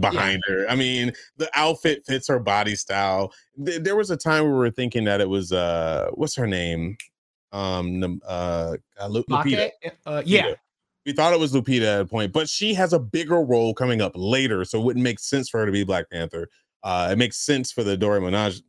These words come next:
Speaker 2: mo-, series, movie, one of the two that's coming out. Uh, oh, is that public knowledge? Anyway,
Speaker 1: Yeah, yeah,
Speaker 2: um,
Speaker 1: no, that's,
Speaker 2: okay,
Speaker 1: that's, that
Speaker 2: just
Speaker 1: was
Speaker 2: making
Speaker 1: on,
Speaker 2: sure.
Speaker 1: <laughs> that was on the slate. Yes, Frank. <laughs>
Speaker 2: Sure, sure. I, I don't wanna be, you know, pained again.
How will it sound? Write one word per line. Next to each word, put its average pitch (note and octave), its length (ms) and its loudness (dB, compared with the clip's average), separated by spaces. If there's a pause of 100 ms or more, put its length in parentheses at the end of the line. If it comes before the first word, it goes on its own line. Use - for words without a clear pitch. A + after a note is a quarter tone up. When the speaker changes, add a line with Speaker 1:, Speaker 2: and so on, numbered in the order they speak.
Speaker 2:
mo-, D3 260 -2 (320)
series, D4+ 540 -2
movie, D4 320 -2
one A#3+ 160 0
of G#3 80 0
the D3 80 2
two A2 320 0
that's A#2 160 -4
coming A2+ 220 2
out. F2+ 220 -2 (640)
Uh, A2+ 140 -8
oh, C3 220 -4 (380)
is G#2+ 80 -4
that F3 220 0
public F#3 220 -4
knowledge? F#3+ 280 -2
Anyway, G#2+ 240 0 (300)
Speaker 1:
Yeah, C4 80 2
yeah, - 200 4
Speaker 2:
um, D#4 100 2
Speaker 1:
no, G#3+ 140 2
that's, G3+ 380 -2
Speaker 2:
okay, - 20 -2
Speaker 1:
that's, F3+ 380 -2
that E3+ 100 0
Speaker 2:
just - 20 2
Speaker 1:
was D#3+ 80 2
Speaker 2:
making C#3 80 4
Speaker 1:
on, F3 120 4
Speaker 2:
sure. E3+ 60 2
Speaker 1:
<laughs> F3 60 0
that F3+ 180 4
was F#3 140 -2
on F3+ 100 -2
the F#3 60 -4
slate. D#3+ 240 -4
Yes, C#3 160 -4
Frank. C#3 300 -4 (140)
<laughs> F#3 240 2
Speaker 2:
Sure, C#3 260 2
sure. D#3+ 340 2
I, D#3 220 2
I D3 140 4
don't D#3+ 100 4
wanna E3 120 4
be, D#3+ 100 0 (200)
you D#3+ 120 -2
know, C3+ 120 2
pained D#3+ 340 0
again. D3 380 2